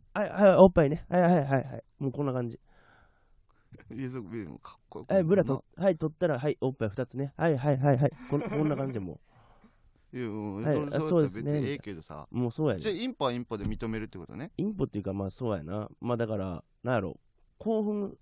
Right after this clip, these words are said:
Speaker 1: するものがなくなったっていうか。
Speaker 2: で、な、な、普通に嘘ついてんの？
Speaker 1: え？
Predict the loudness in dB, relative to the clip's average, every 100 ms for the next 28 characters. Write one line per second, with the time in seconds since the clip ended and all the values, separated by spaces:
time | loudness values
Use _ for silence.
0 | _ -16 -6 -2 -2 -2 -4 -4 -4 -4
1 | -4 -8 -8 -8 -10 -14 -18 -20 _ _
2 | -14 -8 -6 -4 -2 -4 -6 -10 -10 -6
3 | -4 -2 -4 -6 -10 -10 -14 -16 -20 _
4 | -20 _ -2 -2